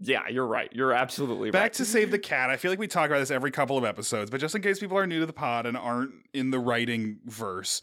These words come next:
Speaker 1: Right.
Speaker 2: Save the Cat is a very famous writing book. The essential idea is you should have your main character perform some act of kindness, uh, heroism, bravery,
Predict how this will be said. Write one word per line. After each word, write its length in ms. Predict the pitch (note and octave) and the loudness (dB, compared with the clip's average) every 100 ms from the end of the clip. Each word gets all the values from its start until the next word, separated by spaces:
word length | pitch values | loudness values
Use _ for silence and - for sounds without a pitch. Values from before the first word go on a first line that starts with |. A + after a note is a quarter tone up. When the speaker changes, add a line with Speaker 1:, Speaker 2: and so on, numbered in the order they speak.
| - | -8
Speaker 1:
Right. 100 | D#2 | -4
Speaker 2:
Save 240 | F#2+ D3 E3 | 0 0 0
the 60 | G3 | -2
Cat 360 | - D3 C#3+ | -2 0 0
is 140 | C#3 B2+ | 0 -4
a 40 | |
very 280 | A2 A#2+ C#3+ | -2 -2 -2
famous 320 | D3 D3 D3+ | 0 0 0
writing 400 | C3 A2+ A2 G#2+ | 0 0 -2 -4
book. 260 | G2+ A2 - | -4 -6 -4
The 100 | A2+ | -4
essential 460 | A2 C#3+ C#3+ F3+ E3+ | -2 0 0 2 2
idea 320 | D#3 B2+ A#2 | 2 0 -2
is 180 | A2+ A2+ | -2 -6
you 80 | |
should 140 | A2 G#2 | -8 -8
have 480 | - B2+ B2+ D3 D3 | -4 -2 -2 -4 -4
your 200 | B2+ B2 | -2 0
main 400 | A2+ A2+ A#2+ C#3+ | 0 0 -2 -4
character 500 | C3 C3 B2+ A#2+ B2+ | -4 -4 -4 -4 -8
perform 600 | - A2+ - B2+ B2 A#2+ A#2 | -6 -8 -8 -4 -2 -2 -2
some 440 | - C#3+ C#3 D3 - | -2 0 0 -2 -6
act 380 | B2 C3+ - - | -8 -10 -10 -6
of 240 | A#2 G#2 | -6 -6
kindness, 800 | - - F3 F#3 F#3+ F#3+ F#3 - - - - - - | -8 -4 -2 -2 -2 -2 -2 -4 -8 -18 -20 -20 -6
uh, 140 | A#2 A2+ | -2 -2
heroism, 960 | - F3 F#3 F#3 F3+ F3 E3 D#3+ D#3 | -2 2 6 6 4 2 -2 -4 -6
bravery, 800 | B2+ C3+ D3+ E3+ D#3+ E3 E3 | -4 0 0 0 -4 -4 -6